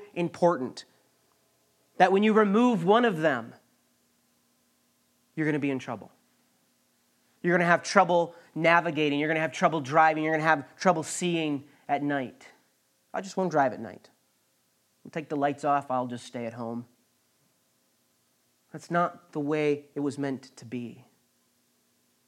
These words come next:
Every piece functions for the good of the community. Every piece functions with the gift God has given them to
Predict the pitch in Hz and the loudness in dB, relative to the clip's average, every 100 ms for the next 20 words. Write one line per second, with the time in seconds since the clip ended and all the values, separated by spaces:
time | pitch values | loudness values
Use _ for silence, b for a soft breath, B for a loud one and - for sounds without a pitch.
0 | _ _ _ 175 190 190 208 208 - 196 | _ _ _ 2 2 2 0 0 -4 -2
1 | 180 - - - - 190 185 - 175 170 | 0 -4 -12 -20 -2 0 0 -2 0 0
2 | - - B B 185 147 131 127 196 208 | -4 -10 B B -2 -2 -6 2 4 4
3 | 185 202 - B - 151 175 - 165 170 | 2 -2 -4 B -6 -2 -2 -2 0 2
4 | 175 147 127 190 220 220 233 - 226 214 | 2 0 4 4 4 2 0 2 2 2
5 | - - _ 233 240 - 220 202 - B | 0 -10 _ 4 4 4 4 4 -2 B
6 | B 151 156 151 226 226 165 202 202 202 | B -4 0 4 4 4 0 4 4 4
7 | 190 156 143 220 208 202 190 190 180 b | 0 -6 2 4 4 4 4 2 -2 b
8 | b b b b _ 220 - | b b b b _ 2 2